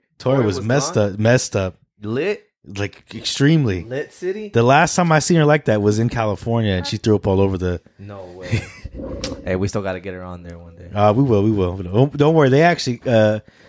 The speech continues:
Speaker 1: in talks about that. It's gonna be her and, uh, and Jazz.
Speaker 2: Okay.
Speaker 1: They're gonna, they're gonna double team that.
Speaker 2: Nice, comfy.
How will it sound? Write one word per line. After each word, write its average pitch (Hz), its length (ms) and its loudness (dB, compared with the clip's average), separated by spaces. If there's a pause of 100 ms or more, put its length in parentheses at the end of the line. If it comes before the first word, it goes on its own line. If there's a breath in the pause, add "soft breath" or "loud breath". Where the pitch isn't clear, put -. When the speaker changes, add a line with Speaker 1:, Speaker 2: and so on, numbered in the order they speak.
(200 soft breath)
Speaker 1:
in 107 120 -4
talks 127 280 0
about 95 260 0
that. 90 120 -2
It's 90 80 -8
gonna 107 180 -2
be 101 120 2
her 110 320 2
and, 95 200 -4
uh, 87 220 -6
and 87 220 -8
Jazz. 90 440 0 (300)
Speaker 2:
Okay. 110 320 -8
Speaker 1:
They're 90 120 -6
gonna, 92 180 -2
they're 98 160 0
gonna 98 140 0
double 92 280 2
team 90 220 -4
that. 82 180 -4
Speaker 2:
Nice, 85 480 -14
comfy. 104 680 -14